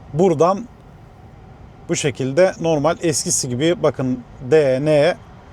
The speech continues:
R ve P olmak üzere bütün vites tuşları da burada. Bu tuşlar da artık dokunmatik olmuş.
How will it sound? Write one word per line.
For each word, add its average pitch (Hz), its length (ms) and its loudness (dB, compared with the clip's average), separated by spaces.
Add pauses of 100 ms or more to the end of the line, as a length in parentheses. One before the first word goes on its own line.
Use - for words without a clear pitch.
(420)
R 156 300 4
ve 180 80 2
P 180 320 2
olmak 139 300 0
üzere 160 360 2
bütün 180 320 0
vites 170 280 0
tuşları 139 440 -2
da 170 260 2
burada. 160 400 2 (600)
Bu 190 80 -2
tuşlar 233 500 2
da 220 80 6
artık 190 400 2
dokunmatik 202 640 2
olmuş. 156 560 -2